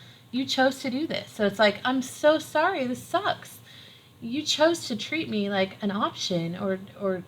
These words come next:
dispose of me or disregard my emotions. You, you know, you're not crazy for having a natural emotional response to circumstances in your life. And I feel like a lot of people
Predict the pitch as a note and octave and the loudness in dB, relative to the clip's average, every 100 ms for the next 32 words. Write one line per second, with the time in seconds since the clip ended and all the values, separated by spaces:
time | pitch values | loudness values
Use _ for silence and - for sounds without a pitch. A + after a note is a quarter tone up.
0 | - - G#3 - G3+ A#3+ D4+ B3+ G3+ F#3+ | -12 -8 -8 -2 2 2 2 0 0 0
1 | F3+ E3+ E3+ E3+ - - A#3 B3 G3 F3+ | -2 -4 -6 -12 -12 -8 -6 -4 0 4
2 | B3 C4+ F#3+ F3 F3 - F3+ F3+ D4 - | 4 2 0 -2 -4 -6 -2 -2 -2 -4
3 | F#3 E3+ G3 G3+ - - - - - _ | -4 -4 -4 -8 -18 -20 -20 -20 -20 _
4 | _ - G3 G#3 G#3 F#3 G3+ A#3 B3 B3+ | _ -8 -4 2 4 4 4 2 4 4
5 | C#4 - B3 C#4 B3 A3 G#3+ F#3+ G#3+ G#3 | 4 2 0 2 0 0 0 2 2 2
6 | G3 F3+ F3+ G3 - G#3 F#3+ F#3+ F#3+ G3+ | 0 0 0 -2 -2 -2 0 0 0 -2
7 | F3+ F3 D#3+ - G3+ E3+ - - - - | -2 -4 -8 -2 0 -2 -6 -18 -20 -20
8 | - - - G#3 A#3 A#3 G3+ F#3 D#3+ D#3+ | -20 -20 -10 -6 -4 -2 -4 -2 -4 -6
9 | E3 D#3+ D#3+ E3 G3 F3+ F3+ G#3+ G3+ F#3 | -8 -8 -8 -8 -6 -6 -4 0 0 0
10 | F3 E3+ F3+ - F#3+ F3+ F3 | 0 0 -2 -6 -6 -4 -4